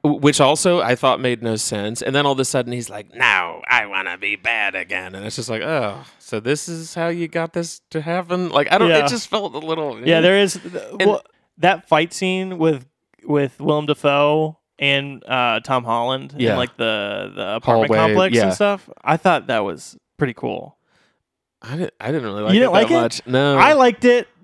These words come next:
Speaker 2: because it was, like, it was different 'cause I didn't realize Green Goblin, I knew that he was strong,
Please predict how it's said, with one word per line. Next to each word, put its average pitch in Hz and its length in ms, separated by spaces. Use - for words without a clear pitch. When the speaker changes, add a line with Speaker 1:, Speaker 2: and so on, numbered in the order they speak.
Speaker 2:
because 190 220
it 202 60
was, 190 120
like, 190 300
it 196 100
was 165 180
different 240 760
'cause 196 100
I 220 80
didn't 220 180
realize 185 500
Green 170 240
Goblin, 156 520
I 190 120
knew 269 200
that 285 140
he 196 120
was 180 140
strong, 185 760